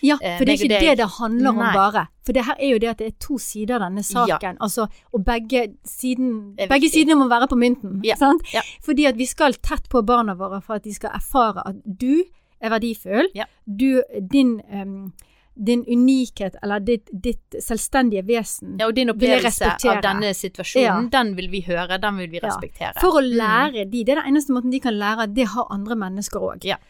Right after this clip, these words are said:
Speaker 1: Det er at de får erfare at vi ser de der de er. Så vi, vi, jeg tenker sånn at det er sånn todelt,
Speaker 2: Mhm.
Speaker 1: der vi må ha begge tankene i hodet samtidig,
Speaker 2: Ja.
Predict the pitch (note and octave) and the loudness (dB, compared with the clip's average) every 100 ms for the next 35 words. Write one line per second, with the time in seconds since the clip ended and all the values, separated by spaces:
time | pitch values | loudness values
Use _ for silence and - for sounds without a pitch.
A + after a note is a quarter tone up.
0 | - D#4+ A3+ A3+ D#4 A#3+ G3+ - C4+ A#3 | 0 2 2 2 0 0 -2 -2 2 2
1 | F#3 G3+ G3+ - A3 F#3 F#3 G3 F#3+ F3+ | 0 -8 -10 -8 -8 -8 -10 -10 -8 -10
2 | F#3 - - - _ _ - C4 C#4 A#3+ | -12 -14 -20 -20 _ _ 0 2 2 -2
3 | C#4 C4 C4+ C#4+ C#4+ C#4 B3 C#4+ C4+ - | -6 0 0 2 2 2 2 2 0 -2
4 | - A#3 B3+ A#3 A3 F#3+ G3 A3+ G3 G#3 | -6 -2 0 0 0 -2 -2 -4 -4 0
5 | A3 A3+ G#3 G#3+ - A3 G#3 C#4+ C#4 G#3 | 0 0 -2 -4 -2 -4 -2 -4 -4 -8
6 | F#3+ B3 A3 F#3+ F#3+ G#3 G3 F#3 - G#3+ | -6 -6 -6 -6 -6 -6 -8 -10 -6 -2
7 | G3+ F3+ | -2 -2